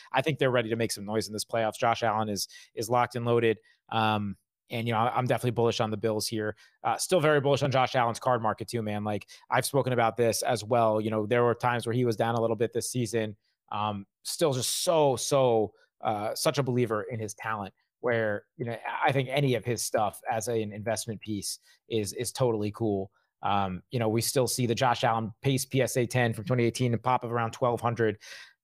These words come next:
is valued at five twenty right now. That's still down from a peak of over a thousand dollars. I like that a lot. It's up over the last two weeks as he's kind of, you know, reestablished his Bills team as a contender,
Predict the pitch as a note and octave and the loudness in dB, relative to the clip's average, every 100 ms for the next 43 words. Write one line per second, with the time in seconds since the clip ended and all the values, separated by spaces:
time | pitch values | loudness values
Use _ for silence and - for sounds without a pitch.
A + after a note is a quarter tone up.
0 | _ C#3+ A#2+ A#2+ G2+ B2+ B2+ A2+ C3+ B2+ | _ 2 2 2 2 2 2 0 2 2
1 | - C3 A#2+ A#2 A2 D3+ - G3+ C3+ C3+ | 0 -2 2 2 4 2 2 0 2 4
2 | C3+ - A#2+ G2+ - C#3 C3 A#2 A#2 A2 | 2 0 -2 -2 -2 -4 0 2 2 2
3 | G#2+ B2 A2+ A2 G#2+ G#2+ G#2+ - - C#3 | 0 2 2 2 2 2 0 -2 0 2
4 | B2+ B2 A#2+ A2+ B2 C3 G#2+ - C3+ C3+ | 2 2 0 4 2 0 -8 -4 0 0
5 | A#2+ A#2+ B2 - C3 A#2+ B2 C3+ - - | 2 2 2 0 -2 0 -2 -2 -8 -12
6 | - - A2+ A2+ A2 A#2 G2+ B2 A2+ F#2+ | -20 -6 2 2 2 -2 0 0 0 0
7 | A#2 G#2+ A2 A2+ - A#2 A2 A2+ G2 A#2 | -2 0 2 0 2 0 0 -6 -2 -2
8 | - A#2+ A2 G#2 G#2+ A#2+ B2 C3+ | 0 -2 -2 -4 -4 -2 2 2